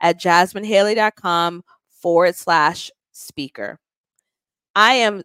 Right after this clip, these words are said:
so grateful for each of you, and I hope that some of the tips that I shared in here will help you in your own personal development as a leader,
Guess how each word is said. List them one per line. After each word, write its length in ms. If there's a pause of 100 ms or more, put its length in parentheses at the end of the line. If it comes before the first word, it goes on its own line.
so 420
grateful 460
for 140
each 300
of 120
you, 400 (160)
and 120
I 100
hope 400
that 340
some 180
of 80
the 80
tips 300
that 120
I 120
shared 340
in 120
here 280
will 140
help 280
you 180
in 200
your 280
own 260
personal 440
development 640
as 200
a 60
leader, 420